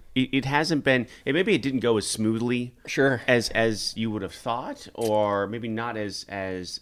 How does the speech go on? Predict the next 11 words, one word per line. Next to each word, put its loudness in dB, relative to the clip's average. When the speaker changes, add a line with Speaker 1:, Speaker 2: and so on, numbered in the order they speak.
Speaker 1:
uh, -10
typical -4
as 0
you 2
would 4
have 2
thought, 4
but 4
in 4
the 2
end, 4